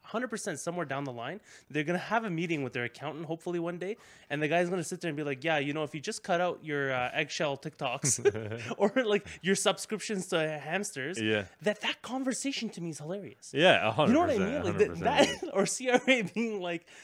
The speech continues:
Speaker 1: you know, uh, "We owe you, you owe us this much in taxes." Like, why? 'Cause you claimed, like, all these, uh, uh, like,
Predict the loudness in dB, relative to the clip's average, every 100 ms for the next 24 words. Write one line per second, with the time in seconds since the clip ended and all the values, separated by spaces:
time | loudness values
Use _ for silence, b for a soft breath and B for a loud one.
0 | B -6 0 0 -2 b b b -4 -2
1 | 0 -2 -2 0 0 0 -2 -2 0 0
2 | -2 -4 -6 -6 -6 -6 -6 -6 -10 -10
3 | -10 -4 -4 -4 -6 -12 -14 -10 -10 -8
4 | -8 -6 -6 -6 -8 -10 -12 -10 -8 -6
5 | -6 -8 -8 -8 -10